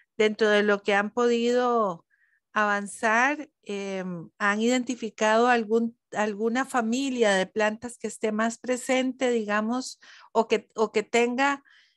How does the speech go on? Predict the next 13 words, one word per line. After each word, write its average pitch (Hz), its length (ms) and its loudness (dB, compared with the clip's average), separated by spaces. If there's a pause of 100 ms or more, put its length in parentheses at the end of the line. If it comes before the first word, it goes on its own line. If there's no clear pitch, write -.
(220)
que 220 100 0
esté 226 220 0
más 285 220 2
presente 294 580 0
en 233 100 -2
los 214 160 -2
diferentes 208 640 -4
biomas 247 540 0
y 220 60 -10
que 190 120 -8
tenga 202 640 0
esa 202 320 -4
multifuncionalidad? 220 1400 0